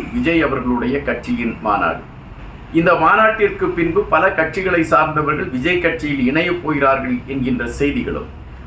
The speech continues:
மாநாட்டு மேடையில் சில கட்சி தலைவர்கள் இணைவதற்கான வாய்ப்புகள் இருக்கிறது என்கின்ற செய்திகளும்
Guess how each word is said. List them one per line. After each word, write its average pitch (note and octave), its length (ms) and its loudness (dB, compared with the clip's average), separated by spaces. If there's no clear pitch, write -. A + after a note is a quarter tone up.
மாநாட்டு G#3 540 4
மேடையில் F3+ 480 0
சில D#3+ 260 2
கட்சி D#3+ 320 -2
தலைவர்கள் D#3 580 0
இணைவதற்கான D#3 840 2
வாய்ப்புகள் C#3 500 0
இருக்கிறது C3 580 0
என்கின்ற B2 420 -2
செய்திகளும் A2 600 -2